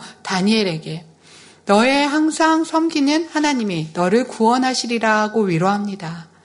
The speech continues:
이튿날 새벽이 되자 왕은 급히 사자굴에 가서 슬피 다니엘을 부릅니다. 사신은 하나님의 종 다니엘아,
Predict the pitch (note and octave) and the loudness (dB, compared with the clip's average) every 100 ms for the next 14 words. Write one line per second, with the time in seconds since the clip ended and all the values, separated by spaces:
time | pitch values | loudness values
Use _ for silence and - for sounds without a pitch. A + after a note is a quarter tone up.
0 | - - G3 G3+ G3+ G3 G3+ A#3+ A3+ A3 | -20 -10 -4 0 2 2 0 -2 -2 -2
1 | G#3+ G3+ G3+ G3+ G#3 G#3 - - G3+ G#3 | 0 -2 2 0 0 -4 -14 -2 2 4
2 | B3+ A#3 B3+ B3+ - C#4+ F3+ - - - | 2 0 -2 -4 -4 0 0 -4 -16 -18
3 | - C4+ B3+ A3+ G#3+ G3 E3+ D#3 F3 G#3+ | -6 -2 0 0 0 0 -2 -4 0 0
4 | - - - - F4 F4 C#4+ F3 - - | -2 -10 -14 2 2 2 -2 -2 -4 -8
5 | F3+ F3 E3+ F#3 - G#3+ A3+ A3 F#3 E3+ | -6 -4 -4 -6 -6 -2 0 0 -2 -6
6 | - - - - - - B3 - A3+ A#3 | -10 -20 -20 -20 -6 -2 -2 0 2 2
7 | A#3 C4 C4 B3 B3 A#3+ A#3+ A#3 G#3+ G#3+ | 2 0 2 2 0 0 -2 -2 0 2
8 | A3+ F3+ E3 - | 2 2 -2 -4